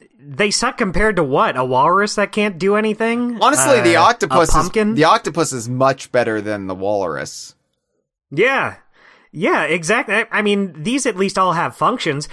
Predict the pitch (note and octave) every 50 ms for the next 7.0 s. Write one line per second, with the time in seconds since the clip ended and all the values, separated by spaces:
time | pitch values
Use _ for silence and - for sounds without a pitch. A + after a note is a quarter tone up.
0 | - - G3 G#3+ B3 A#3+ - B3+ A3+ G#3+ A3 A#3 A3+ G3+ - E3+ F3+ G#3+ B3 B3+
1 | A#3 G3 A3 G#3 G#3 G3+ G3+ G3+ G#3 G3+ F#3 G3+ A3+ C#4+ D#4 G3 B2 G2 - -
2 | - - C3 C3+ D#3 G#3 C4+ C4 - A2+ A#2+ C#3 C3+ F3 A3+ D4 C4 - - F#3
3 | F3+ E3 D3 C3 - F#3+ G3 F#3+ D#3+ - - F#3+ A#3+ D4+ C#4+ B2 - - - -
4 | D3 - F3 - - _ _ _ _ _ - C3 D3+ D#3+ C3+ G2+ - _ _ -
5 | A2+ B2 B2+ C3 C3 C3+ C3+ C3+ D3 D3+ C#3+ - D3 D3+ D3+ D3+ D3 D3+ - -
6 | D3+ C#3+ B2 A#2 A#2 A#2 B2+ B2+ B2 A2 A#2 A#2 A2+ A2+ A2 A2 A2 G#2+ G2+